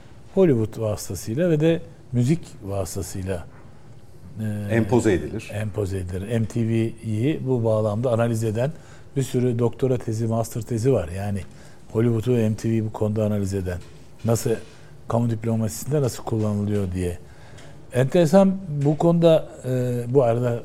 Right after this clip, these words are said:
Speaker 1: hemen bir parantez açayım. Nedim'in benim sözümü kesme her zaman yetkisi var. İzni de var. İstediği zaman kesebilir.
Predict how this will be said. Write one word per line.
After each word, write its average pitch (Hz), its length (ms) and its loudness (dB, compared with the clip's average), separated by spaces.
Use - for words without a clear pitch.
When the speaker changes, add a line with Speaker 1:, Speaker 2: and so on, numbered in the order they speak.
Speaker 1:
hemen 123 320 0
bir 107 60 -6
parantez 123 340 -2
açayım. 117 320 0
Nedim'in 120 420 2
benim 113 180 2
sözümü 113 380 -4
kesme 117 360 -4
her 127 120 2
zaman 104 240 0
yetkisi 98 440 -6
var. 175 160 4
İzni 120 320 2
de 101 80 0
var. 135 340 0
İstediği 131 340 -4
zaman 104 260 -2
kesebilir. 135 640 -2